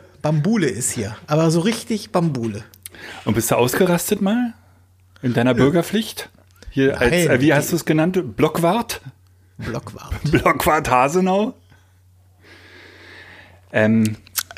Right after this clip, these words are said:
Speaker 1: Aber als Blockwart ist mir natürlich auch nicht entgangen, wie heute die ganzen Rentner, mit Rollatoren. Und an den Rollatoren hängend ganz viele Taschen vom Markt kommen.
Speaker 2: Ja,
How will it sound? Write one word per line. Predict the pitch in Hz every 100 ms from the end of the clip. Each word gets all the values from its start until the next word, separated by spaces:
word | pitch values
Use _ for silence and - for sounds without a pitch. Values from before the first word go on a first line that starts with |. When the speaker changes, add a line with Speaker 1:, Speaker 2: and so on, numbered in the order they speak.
| -
Speaker 1:
Aber | 165 165
als | 151 143
Blockwart | 147 160 - 147 147 165 - -
ist | 131
mir | 165
natürlich | 139 143 139
auch | 117 110
nicht | 151 -
entgangen, | 135 135 117 127 160 151
wie | 139
heute | 135 143 143 131
die | 123
ganzen | 120 123 120 120
Rentner, | 139 190 127 127 170 - - -
mit | 139 254 - - -
Rollatoren. | 135 165 214 233 226 - 247 262 185 113 98 101 - - - - -
Und | 165 165 -
an | 190
den | 226 202
Rollatoren | 180 185 170 170 202 208 185 180
hängend | 143 220 175 160 196 -
ganz | 151 202 220 -
viele | 214 202 202
Taschen | 214 - 156 190 - -
vom | - 151 139 120
Markt | 147 185 113 - - - - _ _ _
kommen. | - 117 98 - - _ _ _ - - - - -
Speaker 2:
Ja, | 98 107